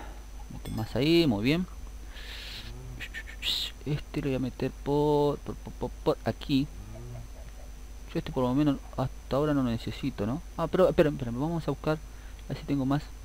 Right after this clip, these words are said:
más, em, semillas. Esto no, no tiene nada.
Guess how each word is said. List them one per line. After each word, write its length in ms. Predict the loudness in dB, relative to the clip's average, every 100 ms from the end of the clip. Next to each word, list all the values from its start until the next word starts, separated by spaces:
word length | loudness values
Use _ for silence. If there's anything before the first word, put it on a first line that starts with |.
| -10 -10 -10 -12 -12 -12 -12 -12 -8
más, 140 | -4 -4 -6 -10 -8 0
em, 560 | 2 2 -2 -6 -8 -4
semillas. 380 | 0 2 2 -2 -4 -12 -12 -12 -10 -10 -8 -10 -12 -12 -12 -12 -12 -12 -12 -12 -10
Esto 160 | -8 -2
no, 220 | 0 2
no 80 | 0
tiene 220 | -2 2
nada. 320 | 4 6